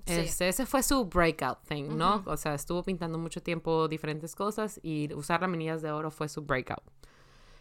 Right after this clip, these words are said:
Speaker 2: Este, tiene muchas obras famosas que yo, bueno, no famosas, <laughs> no, mis obras favoritas, te las voy a ir
Speaker 1: Ok, ok,
Speaker 2: enseñando
Speaker 1: ok.
Speaker 2: y esas las voy a poner. Tenemos primero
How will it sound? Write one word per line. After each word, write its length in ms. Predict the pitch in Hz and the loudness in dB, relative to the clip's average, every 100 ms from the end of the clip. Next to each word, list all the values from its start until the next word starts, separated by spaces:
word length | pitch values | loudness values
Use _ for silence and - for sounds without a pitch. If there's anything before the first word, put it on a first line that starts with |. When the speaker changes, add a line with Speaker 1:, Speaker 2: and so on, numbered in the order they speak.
| - | -4
Speaker 2:
Este, 600 | 175 165 - 170 165 160 - | 0 0 0 2 2 2 -4
tiene 560 | - 233 247 269 - - - - - - - - | 4 6 6 4 2 -2 -10 -14 -8 -6 -6 0
muchas 1120 | 208 208 - 220 202 196 180 165 - - - | 2 2 2 6 8 8 4 0 -2 -4 -4
obras 480 | - 175 180 180 - | -2 0 2 0 0
famosas 600 | 165 165 180 - 349 - | 0 0 0 2 2 0
que 200 | - 202 | -2 -2
yo, 460 | 156 180 175 170 - | 2 2 2 2 2
bueno, 220 | 190 202 214 | 4 6 6
no 100 | 226 | 4
famosas, 540 | 262 180 - - - - - - - | 4 2 0 -10 -4 -2 -2 -6 4
<laughs> 320 | - - - | 6 6 0
no, 200 | 165 - - - - - - | -8 -2 -4 -4 -20 -20 -8
mis 300 | 196 208 208 | 2 6 8
obras 300 | 190 190 202 | 8 6 2
favoritas, 480 | - 156 143 - 160 | 0 -2 -2 -6 -6
te 80 | 160 | -4
las 160 | 160 160 | -2 0
voy 140 | - | 0
a 40 | |
ir 80 | - | 2
Speaker 1:
Ok, 40 | 202 | 0
ok, 40 | |
Speaker 2:
enseñando 460 | 202 165 151 208 - | 2 4 4 2 0
Speaker 1:
ok. 40 | - - - - | -2 -12 -16 -2
Speaker 2:
y 80 | 185 | -2
esas 200 | 196 190 | 0 -4
las 100 | 175 | 0
voy 100 | 175 | 0
a 120 | 180 | 0
poner. 340 | 165 160 233 - - - - - | -2 -2 -2 -8 -20 -20 -20 -4
Tenemos 380 | 180 175 180 180 | 0 2 0 -2
primero 480 | 180 170 160 185 | -4 0 0 0